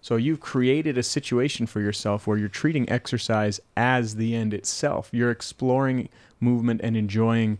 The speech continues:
the process. And that is kind of the goal. It's like, well, I'm,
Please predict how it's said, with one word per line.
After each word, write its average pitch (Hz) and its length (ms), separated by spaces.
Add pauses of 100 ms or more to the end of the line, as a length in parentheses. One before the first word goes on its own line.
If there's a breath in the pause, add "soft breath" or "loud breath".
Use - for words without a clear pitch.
(280 soft breath)
the 113 80
process. 110 800 (1040 soft breath)
And 123 160
that 135 160
is 131 300 (340)
kind 147 200
of 139 40
the 123 60
goal. 170 400 (180)
It's 117 120
like, 120 160
well, 139 160
I'm, 127 180